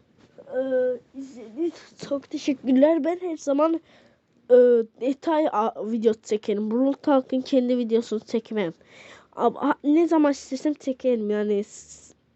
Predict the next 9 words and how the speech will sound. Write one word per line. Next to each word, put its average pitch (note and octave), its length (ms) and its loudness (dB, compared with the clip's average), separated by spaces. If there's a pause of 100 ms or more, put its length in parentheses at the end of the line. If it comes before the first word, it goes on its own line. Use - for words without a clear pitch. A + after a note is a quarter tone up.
(140)
vaktim D4 440 0
olunca C4 340 0
çekerim, A3+ 500 -4
olmazsa A#3 580 -4
çekerim. G3+ 460 -10 (460)
Bilin D4+ 320 0
ki D4 140 -6
kankalar, B3+ 600 -2 (440)
yarın E4 440 2